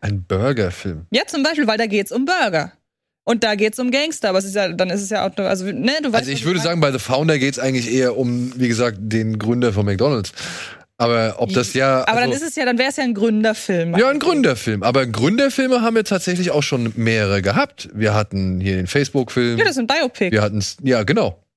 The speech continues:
Speaker 2: Das sind Biopics.
Speaker 1: Dann ist The Founder auch ein Biopic.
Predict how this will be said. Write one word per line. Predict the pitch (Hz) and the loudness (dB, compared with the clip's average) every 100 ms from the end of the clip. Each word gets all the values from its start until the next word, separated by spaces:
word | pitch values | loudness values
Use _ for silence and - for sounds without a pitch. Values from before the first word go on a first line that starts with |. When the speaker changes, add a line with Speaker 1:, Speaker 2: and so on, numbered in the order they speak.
| - | -4
Speaker 2:
Das | 294 | -4
sind | 226 | 0
Biopics. | 233 233 220 175 - - | 0 0 -2 -6 -6 -2
Speaker 1:
Dann | 95 | 0
ist | 92 95 - - | 0 -2 -6 -8
The | 101 104 | -4 -2
Founder | 101 95 135 | 0 2 2
auch | 165 | 2
ein | 131 | 0
Biopic. | 92 82 - | -2 -2 -8